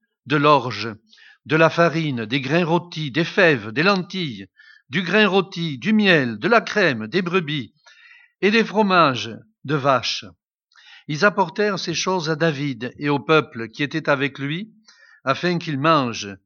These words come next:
car ils disaient : Ce peuple a dû souffrir de la faim, de la fatigue et de la soif dans le désert. » Ensuite, une deuxième lecture, c'est un peu plus loin, au chapitre dix-neuf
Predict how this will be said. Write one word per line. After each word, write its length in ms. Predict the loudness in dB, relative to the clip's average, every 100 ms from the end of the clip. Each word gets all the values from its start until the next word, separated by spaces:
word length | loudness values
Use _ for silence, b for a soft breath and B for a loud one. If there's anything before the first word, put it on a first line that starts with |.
| _ _
car 220 | -2 0
ils 140 | 0 -4
disaient : 400 | -4 -4 -2 -2
Ce 140 | -4
peuple 420 | -2 2 2 0
a 60 | -8
dû 180 | -6 -10
souffrir 540 | -8 -8 -4 -2 -2
de 80 | -2
la 120 | -4
faim, 480 | -4 -4 -2 -2 -6 -14 b b b b
de 80 | 0
la 120 | 0
fatigue 600 | 2 -2 -4 -8 -8 -8 -10 _ b b b
et 80 | -8
de 100 | 0
la 140 | 2 2
soif 540 | 0 0 2 2 -4 b b b
dans 220 | 0 2
le 360 | 4 4 2 0
désert. » 640 | -2 -2 2 2 0 -4 _ _ _ b b
Ensuite, 440 | -2 0 -2 -4 -2
une 160 | -2
deuxième 340 | 0 0 0 0
lecture, 540 | -2 -4 -6 -6 -6
c'est 100 | -6
un 60 | -6
peu 120 | -6
plus 120 | -6
loin, 180 | -4 -4
au 80 | -2
chapitre 400 | -4 -6 -8 -6
dix-neuf 640 | -4 -4 0 0 -2